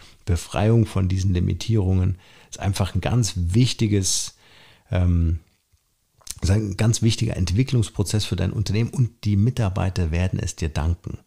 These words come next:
Weil das lieben doch Mitarbeiter, dass sie auch mal ausbrechen können aus diesen bekannten, standardisierten Prozessen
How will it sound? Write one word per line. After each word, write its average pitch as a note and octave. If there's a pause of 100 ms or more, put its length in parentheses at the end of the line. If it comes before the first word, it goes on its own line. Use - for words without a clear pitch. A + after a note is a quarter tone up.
(520)
Weil F2+
das G#2+
lieben B2+
doch G2
Mitarbeiter, D#2
dass F2
sie -
auch E2
mal F#2
ausbrechen G#2
können -
aus -
diesen E2+
bekannten, F2+ (260)
standardisierten F#2+
Prozessen F#2